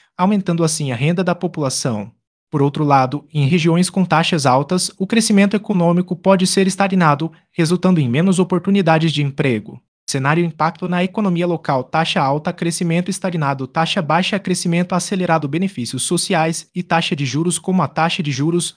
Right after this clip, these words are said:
pode aumentar a renda popular, a taxa de juros desempenha um papel vital na economia. Quando as taxas são baixas, as pessoas podem pegar empréstimos mais baratos, possibilitando a compra de casas, carros e a abertura de pequenos negócios.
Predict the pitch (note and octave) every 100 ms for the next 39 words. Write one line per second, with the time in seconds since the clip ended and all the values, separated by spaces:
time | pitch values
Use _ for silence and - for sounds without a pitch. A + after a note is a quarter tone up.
0 | _ G#3+ G#3+ G3 F#3 E3+ F3 C#3+ F#3+ G3+
1 | G3 G3+ A3 E3+ D#3+ D#3 E3+ E3+ D3 B2+
2 | D#3 F3+ D3+ D3 G3 G3 F#3 G3 F#3+ F3+
3 | F3 F#3 F3+ D3 D#3 D#3+ E3 F3+ G3 F3+
4 | D3+ D3 B2+ A2 B2 _ _ - C3+ E3
5 | - C3+ C#3 F3 - F3 B2 A#2 - D#3+
6 | - F#3 F3+ G3+ F#3+ F#3+ G3 - G#3 G3+
7 | G3+ G#3 E3+ E3+ F3 D3 D#3 - F3+ F3
8 | D3+ F3+ F3+ E3 D3 E3 F3+ - - -
9 | G3+ G3 F#3 F#3+ F#3+ F#3 F3+ F3+ F3+ G3
10 | E3 D#3 D3 C3+ C#3+ D3+ - _ - C#3+
11 | C3+ D3+ - F#3 E3+ D3 D#3 E3+ F#3+ E3+
12 | F#3 G#3 F#3+ E3+ D#3+ F3 C#3+ C3+ A2+ -
13 | F#2 - -